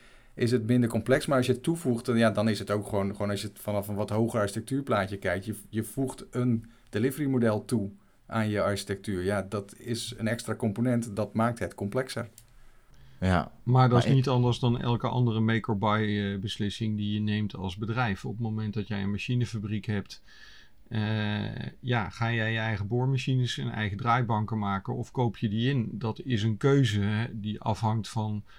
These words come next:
Speaker 3: goh, als ik het zelf doe, kost het zoveel met alles erop en eraan. En als ik het inkoop, kost het zoveel met alles erop en eraan. Ja, de, de, ik zie de cloud als een extra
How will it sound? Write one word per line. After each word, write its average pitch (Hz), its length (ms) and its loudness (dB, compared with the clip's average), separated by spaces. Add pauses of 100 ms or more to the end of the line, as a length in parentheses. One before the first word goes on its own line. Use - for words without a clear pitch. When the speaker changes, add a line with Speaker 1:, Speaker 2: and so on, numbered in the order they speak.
(120)
Speaker 3:
goh, - 240 -2
als 107 140 0
ik 101 80 -8
het 117 120 -2
zelf 120 300 2
doe, 113 140 0
kost 110 280 -6
het 110 100 -6
zoveel 107 680 -2
met 104 260 -4
alles 104 260 -4
erop 104 260 -4
en 107 120 -2
eraan. 101 320 -2
En 107 140 -4
als 104 160 -4
ik 98 80 -8
het 107 300 -8
inkoop, 127 460 -4
kost 107 240 -8
het - 120 -8
zoveel 131 600 0
met 117 260 -2
alles 110 300 0
erop 110 240 -4
en 113 100 0
eraan. 98 360 -2 (1000)
Ja, 120 340 0 (120)
de, 120 320 -4
de, - 120 -10
ik 120 240 -2 (140)
zie 117 500 -2
de 117 120 0
cloud 120 580 2 (540)
als 117 420 0 (100)
een 127 320 6
extra 117 720 0